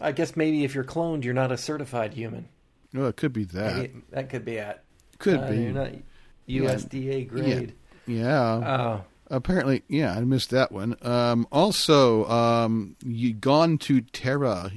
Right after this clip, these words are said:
Speaker 2: is a euphemism for death.
Speaker 1: I d-, I sort of vaguely recall somebody saying something along that line in there.
Speaker 2: Yes, and I did look this up. Lagrange points are real.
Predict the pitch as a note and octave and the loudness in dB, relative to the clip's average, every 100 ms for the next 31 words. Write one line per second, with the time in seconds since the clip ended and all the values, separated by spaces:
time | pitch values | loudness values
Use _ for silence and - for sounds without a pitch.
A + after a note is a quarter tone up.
0 | - A#2+ A2 A2 B2+ B2 A2+ A2+ G2+ F#2+ | -4 -2 0 0 0 0 -2 -2 -4 -6
1 | G2 E2+ G#2 A2 - - _ _ _ _ | -8 -6 -4 -4 -8 -18 _ _ _ _
2 | - - C3 - _ _ _ - F3 G#3 | -16 -12 -12 -16 _ _ _ -10 -6 -4
3 | G#3+ G#3+ G#3 G#3 G#3 G#3+ G#3 G#3+ G#3 G3+ | -2 0 0 0 0 0 2 2 2 2
4 | - C#4 A#3+ C#3+ D#3 D#3 C#3+ C#3 C#3 - | 0 0 2 4 4 6 4 0 0 2
5 | C#3 C3+ B2+ C#3+ A#2+ A#2 - B2 A2+ - | 4 4 2 -2 0 -2 -2 -2 -2 -4
6 | A#2+ A#2+ A2 A2 A2 A2 C3 G#2+ G#2 G#2 | -4 -4 -2 -2 -4 -4 -6 -6 -4 -4
7 | G2+ G#2 B2 D3 C#3 - _ _ _ C#3 | -6 -6 -6 -6 -10 -20 _ _ _ -2
8 | C3 A#2 - D#3+ C#3 C#3 B2 F3+ B3 D3 | -2 -2 -2 -2 0 -2 0 0 4 4
9 | C#3 - A2 - - G#2+ - - - - | 4 2 -4 -6 -8 -10 -10 -20 -20 -20
10 | _ - C#3 C#3 C3+ D#3 F#3+ - - C3 | _ -8 0 2 4 2 2 0 0 0
11 | A#2+ - B2 G#2+ G#2+ G#2+ D#2 | 0 -4 -4 -2 -2 -2 -4